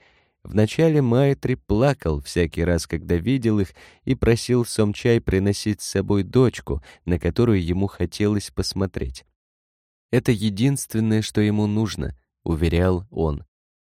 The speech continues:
По прошествии месяца частота их визитов сократилась до нескольких раз в месяц,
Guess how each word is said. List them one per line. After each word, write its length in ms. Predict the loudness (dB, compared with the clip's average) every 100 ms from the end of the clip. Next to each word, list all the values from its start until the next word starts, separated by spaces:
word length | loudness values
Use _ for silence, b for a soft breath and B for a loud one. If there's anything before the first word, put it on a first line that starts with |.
| _ _ _ _ _ _ -4
По 100 | 0
прошествии 640 | 0 2 -2 -2 0 0
месяца 720 | 2 0 -2 -6 -4 -4 -4 _ _
частота 540 | -6 -4 0 0 2
их 160 | 0 0
визитов 520 | 0 0 0 -2 -4
сократилась 840 | -2 -4 0 0 0 0 2 0 0
до 180 | 0
нескольких 720 | 2 0 -2 -4 -6 -4 -4
раз 280 | 0 0 0
в 80 | -4
месяц, 520 | -2 -2 -4 -12 -14